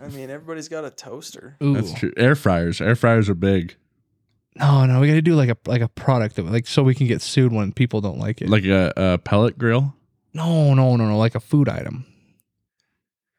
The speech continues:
Speaker 2: Like, I, here's, you wanna hear my other ideas?
Speaker 1: Bull
Speaker 2: We could
Speaker 1: Mountain Brothers and cheese.
Speaker 2: y-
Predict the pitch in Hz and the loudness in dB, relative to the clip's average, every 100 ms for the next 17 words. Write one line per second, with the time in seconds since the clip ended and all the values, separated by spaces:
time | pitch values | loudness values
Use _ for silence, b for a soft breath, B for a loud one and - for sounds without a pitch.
0 | - 160 147 151 165 147 170 147 - 143 | -4 0 2 2 4 4 4 2 2 4
1 | 147 135 131 117 135 139 160 160 170 170 | 4 4 4 4 2 4 2 2 2 2
2 | 180 165 135 147 143 135 117 117 104 - | 2 -2 -2 -2 0 -4 -8 -12 -12 -12
3 | 120 110 - _ - 151 | -12 -12 -18 _ -6 -6